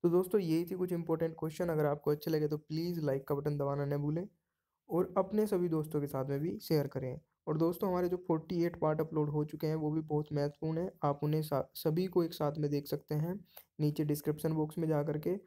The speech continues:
और कमेंट बॉक्स में भी जा करके। अगर आपको वो लिंक नहीं मिलता है सभी पार्ट्स का, तो मुझे कमेंट बॉक्स में पूछ सकते हैं, मैं आपको सारे, अ, सभी को लिंक सेंड कर दूंगा कमेंट बॉक्स में ही,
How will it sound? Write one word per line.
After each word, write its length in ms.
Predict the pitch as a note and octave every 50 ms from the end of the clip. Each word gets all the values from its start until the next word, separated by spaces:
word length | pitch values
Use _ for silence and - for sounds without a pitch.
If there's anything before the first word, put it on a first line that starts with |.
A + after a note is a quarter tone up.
| _ _ _ _ _ _ - -
और 180 | F3+ F3+ F3+ F3+ -
कमेंट 260 | D#3+ D#3 D#3+ E3+ E3
बॉक्स 260 | D#3 D3 - - -
में 120 | C#3+ C#3
भी 120 | C#3 F3+ G3+
जा 160 | F3+ D3 C3+
करके। 220 | C3+ C3+ C3+ C3+
अगर 180 | C3+ C#3 D3+ D#3+
आपको 380 | D#3 D3+ D#3 - - - E3 E3
वो 80 | E3
लिंक 260 | D#3 D#3 D#3+ E3+ F3
नहीं 200 | D#3 D3 D3 E3+
मिलता 320 | F3+ F3 E3 D#3 D3+ D3+ D3
है 340 | D3+ D#3 E3+ G3 - _ _ _ _ _ _ _ -
सभी 260 | - D#3+ D#3 E3+ F3
पार्ट्स 280 | E3 D#3+ D3+ C#3+ -
का, 80 | - F3+
तो 80 | F3+ F3+
मुझे 200 | E3+ D#3 D#3 D#3+
कमेंट 300 | D#3+ D3+ D3+ D3 D3 D3+
बॉक्स 240 | D3 D3 - -
में 120 | D#3+ D3+ D3+
पूछ 240 | - E3+ F3 E3+ -
सकते 240 | E3+ - - -
हैं, 160 | F#3 G3 G#3 A3
मैं 240 | G3+ E3+ D3+ D3 - - -
आपको 420 | D#3 D3+ - - G3+ G#3+ C4 - - _ _ _ _ _ _ _ _ _ _ _ _ - - - -
सारे, 380 | - - D#3+ D#3 D#3 E3 E3+ D#3+
अ, 200 | D3 D3+ - - -
सभी 480 | E3 D3+ C#3+ C#3+ - - D#3 D#3 D#3+
को 160 | D3+ D#3 F#3+ G3+
लिंक 340 | F#3+ F3+ F#3+ A3 B3+ -
सेंड 280 | - - E3+ D#3 D3+ C#3+
कर 120 | C#3+ C3+
दूंगा 340 | C3+ C#3 C3+ C#3 D3+ F3 A#3 - _ _ _ _ -
कमेंट 300 | E3+ D#3+ D#3 D3 C#3+ C3
बॉक्स 300 | C3 C3+ C3 C3 - -
में 180 | C#3 B2+ B2+
ही, 60 | B2